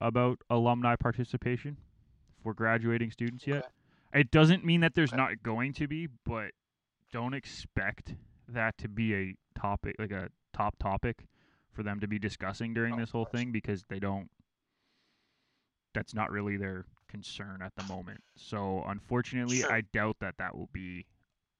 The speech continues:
Speaker 1: a case, but you never know.
Speaker 2: Mm-hmm.
Speaker 1: Continue with what you were saying. I apologize.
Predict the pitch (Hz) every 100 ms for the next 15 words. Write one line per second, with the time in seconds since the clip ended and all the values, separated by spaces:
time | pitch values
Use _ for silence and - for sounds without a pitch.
0 | _ 113 107 - 101 120 135 - - 95
1 | 101 _ - - - - 107 98 87 -
2 | - _ - - 120 107 - _ _ _
3 | _ _ _ _ _ _ _ _ _ _
4 | _ _ _ _ _ - - _ _ _
5 | _ _ _ _ - 127 131 123 117 -
6 | 101 101 104 - 95 92 95 92 92 92
7 | 82 -